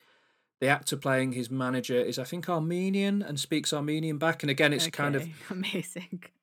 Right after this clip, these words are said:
Speaker 1: trying to, like, if we're thinking of, like, Sacha Baron Cohen's intentions with the character, it's sort of to poke fun at how America views foreigners rather than to poke fun at foreigners. And it's part of
Speaker 2: Mm.
Speaker 1: the idea of, like,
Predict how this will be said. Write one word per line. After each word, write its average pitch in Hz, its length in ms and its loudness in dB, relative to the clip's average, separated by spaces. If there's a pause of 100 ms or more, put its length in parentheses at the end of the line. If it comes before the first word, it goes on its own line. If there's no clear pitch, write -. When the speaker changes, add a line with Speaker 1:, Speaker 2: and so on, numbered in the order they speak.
(680)
Speaker 1:
trying 160 400 6
to, 143 420 4
like, 143 220 6
if 139 100 2
we're 147 60 2
thinking 151 280 4
of, 139 80 2
like, 139 200 4
Sacha 143 280 2
Baron 139 180 2
Cohen's 135 320 2
intentions 127 560 0
with 123 80 -4
the 113 80 -6
character, 127 480 -2
it's 110 240 -2
sort 135 400 0
of 131 100 -6
to - 100 -4
poke - 420 -4
fun 127 320 -2
at 123 120 -4
how 127 220 0
America 127 640 0
views 123 400 -2
foreigners 120 540 -2
rather 123 260 -2
than 127 120 -6
to - 100 -12
poke 120 240 -8
fun 123 140 -6
at - 80 -10
foreigners. 120 480 -2
And 180 80 0
it's 175 120 -2
part 123 140 0
of 113 60 -2
Speaker 2:
Mm. 117 40 -8
Speaker 1:
the 117 40 0
idea 117 300 -4
of, 113 60 -8
like, 117 260 -6